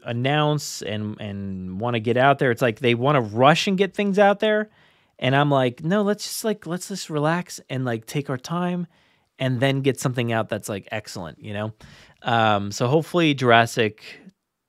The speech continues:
does that, you know? If they had taken their time, I know maybe a lot of people weren't excited with Dominion,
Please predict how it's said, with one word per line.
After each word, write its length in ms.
does 220
that, 300
you 120
know? 180
If 160
they 160
had 220
taken 260
their 100
time, 520
I 60
know 160
maybe 340
a 60
lot 160
of 60
people 280
weren't 200
excited 400
with 200
Dominion, 460